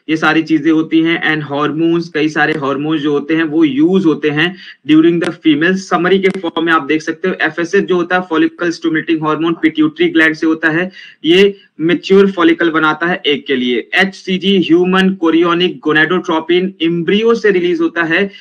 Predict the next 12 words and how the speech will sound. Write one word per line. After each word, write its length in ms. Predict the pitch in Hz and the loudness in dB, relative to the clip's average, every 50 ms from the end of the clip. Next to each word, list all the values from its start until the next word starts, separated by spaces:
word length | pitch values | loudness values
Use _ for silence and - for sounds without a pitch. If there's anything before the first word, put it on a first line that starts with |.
| - - _ _ - | -20 -20 _ _ -4
ये 220 | 147 180 196 208 196 - _ _ _ _ _ - | -2 0 0 0 -2 -8 _ _ _ _ _ -2
carpus 520 | 180 170 175 180 185 - - 214 196 196 170 | 0 2 2 2 2 0 -4 -6 -6 -6 -4
luteum 580 | 165 165 175 175 165 165 165 190 202 202 190 | -4 -2 -2 -2 -4 -4 -2 0 0 0 -2
को 300 | 190 190 185 190 202 202 196 - - _ _ 139 | -2 -4 -2 0 0 -2 -2 -8 -18 _ _ -4
जो 140 | 156 175 170 | -2 -2 -2
कि 260 | 175 - 190 196 196 | -2 0 0 0 0
ovary 440 | - - 180 175 160 156 190 214 214 | 0 -2 -2 -2 0 0 -2 -2 0
से 120 | 196 208 | -2 -4
सिक्रीट 400 | 196 190 180 185 170 175 175 165 | -4 -4 -6 -4 -4 -4 -2 -2
होता 240 | 165 170 170 170 165 | -2 -2 -2 -2 -2
है 240 | 170 175 190 190 190 - _ | 0 0 -2 -2 -4 -4 _
इसको 600 | 175 165 160 - _ _ 180 190 196 196 - - | -2 -2 -2 -6 _ _ 0 0 0 0 -2 -8